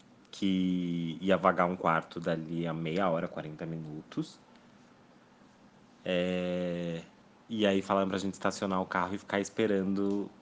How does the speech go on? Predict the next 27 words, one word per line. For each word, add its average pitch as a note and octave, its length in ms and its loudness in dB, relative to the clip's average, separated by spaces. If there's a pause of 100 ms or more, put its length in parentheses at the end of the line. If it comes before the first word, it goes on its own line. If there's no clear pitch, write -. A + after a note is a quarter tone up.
(140)
é, F2+ 200 0
do F2 120 -6
lado F2 240 4
de F2 80 -8
fora F2+ 340 4
do, F2+ 280 -2
do - 200 -8
motel. F2+ 360 -6 (1600)
E A2+ 140 4
aí, G2+ 160 8
nessa G#2+ 280 4
hora, G2+ 140 10
naquele G#2 280 0
fogo A#2 640 12
e - 20 4
tudo G#2+ 200 2
mais, G2+ 480 4
a G#2 120 -4
gente G2+ 180 -4
começou G#2 260 -2
a G2 40 0
se - 100 -10
pegar. F#2 500 4 (640)
E G2+ 140 4
aí G2 480 6
eu G2 100 4
subi F#2+ 600 -2